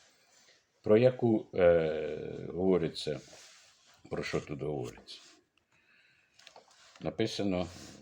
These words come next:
ми також можемо прочитати Євангелії, е, в Євангеліях, і в-, особливо в Євангелії Івана написано, що хто вірить в Господа Ісуса, він перейшов від смерті в життя. Ми перейшли в життя. Таким чином,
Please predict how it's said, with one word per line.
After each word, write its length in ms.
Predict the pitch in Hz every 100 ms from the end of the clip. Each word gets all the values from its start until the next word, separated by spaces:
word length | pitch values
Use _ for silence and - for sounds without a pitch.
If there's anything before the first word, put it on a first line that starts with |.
| - - 76
ми 60 |
також 400 | - 82 - -
можемо 300 | 110 73 76
прочитати 640 | - 73 - - 101 - 76
Євангелії, 540 | 76 73 67 64 - _ _ _ _ _ _ -
е, 140 | -
в 60 | 67
Євангеліях, 580 | 78 104 104 87 71 71
і 40 |
в-, 140 | 65
особливо 600 | 65 - 71 76 73 76
в 60 | 71
Євангелії 460 | 71 87 98 87 80
Івана 340 | 80 78 76
написано, 540 | 69 - 69 - 64
що 240 | 65 - 57
хто 220 | - 67
вірить 400 | 69 101 117 101
в 40 |
Господа 420 | 92 98 - 82 80
Ісуса, 380 | - 80 -
він 200 | 69 80
перейшов 680 | 82 87 87 - - - 57
від 140 | 69 67
смерті 480 | - 82 87 - 85
в 80 |
життя. 400 | 76 87 - 58 - _ _ - - - _ _ _ _ _ -
Ми 120 | 95
перейшли 420 | - 117 127 -
в 80 | 113
життя. 300 | 87 80 80
Таким 380 | - 87 113 104
чином, 580 | - 117 117 107 104